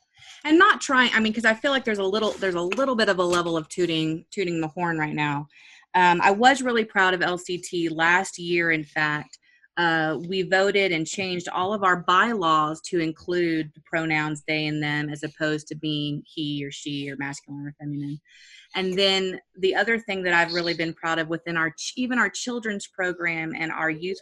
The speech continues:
program, we have, um, multiple children that, um, ha-, are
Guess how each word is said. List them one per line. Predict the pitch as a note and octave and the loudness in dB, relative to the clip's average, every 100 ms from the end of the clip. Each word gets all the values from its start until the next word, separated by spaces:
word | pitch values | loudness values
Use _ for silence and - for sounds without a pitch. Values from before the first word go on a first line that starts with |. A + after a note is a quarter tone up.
| - | -10
program, | E3+ D#3+ D#3+ D#3 D3+ D#3+ - _ _ _ _ | -10 -4 -2 -2 -2 -4 -10 _ _ _ _
we | G3 | 0
have, | G3 F#3 E3+ E3 E3 - | 2 4 4 4 0 -6
um, | F3 D#3 D3+ D#3 - _ - | -2 -2 -2 -6 -8 _ -12
multiple | F#3+ G#3 D4+ D4+ G#3+ F#3 | 0 2 0 -2 -6 -6
children | - D#3+ D3+ D#3 D3+ C#3+ - - _ _ _ _ - | -6 -6 -6 -6 -6 -8 -10 -16 _ _ _ _ -4
that, | F3 F3+ F3 E3 - | 4 6 6 4 -6
um, | F3 D#3+ D#3 D#3+ - | -2 0 -2 -6 -4
ha-, | F3 E3 | -2 -2
are | F3 | 0